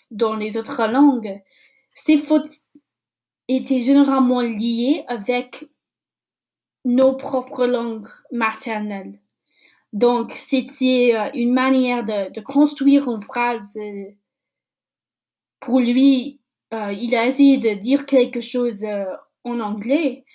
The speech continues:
mais il a construit la phrase comme, comme on fait en français. Donc, même si c'était correct que, que j'ai pu lui comprendre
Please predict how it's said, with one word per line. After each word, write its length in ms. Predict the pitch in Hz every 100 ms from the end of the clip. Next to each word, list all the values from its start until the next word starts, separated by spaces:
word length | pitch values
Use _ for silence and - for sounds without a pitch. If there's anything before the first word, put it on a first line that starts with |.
| _ _ -
mais 460 | 233 233 220 214
il 140 | 247 226
a 60 |
construit 500 | 214 - 269 - 277
la 120 | 277 254
phrase 400 | - 262 254 -
comme, 460 | 254 233 220 208 202
comme 180 | 233
on 140 | 214 208
fait 160 | 220
en 120 | 202 185
français. 600 | - 202 202 277 240 - _ _ -
Donc, 220 | 262 269
même 240 | 262 320 330
si 180 | 302
c'était 880 | 277 277 277 262 247 226 214 196 220 _ _ _ _ _ _ _
correct 540 | - 262 233 294 294 -
que, 400 | 254 214 202 202
que 320 | 233 202 196
j'ai 340 | 190 233 226 208
pu 420 | 208 254 247 220
lui 280 | 202 220 233
comprendre 720 | 226 208 - 269 294 285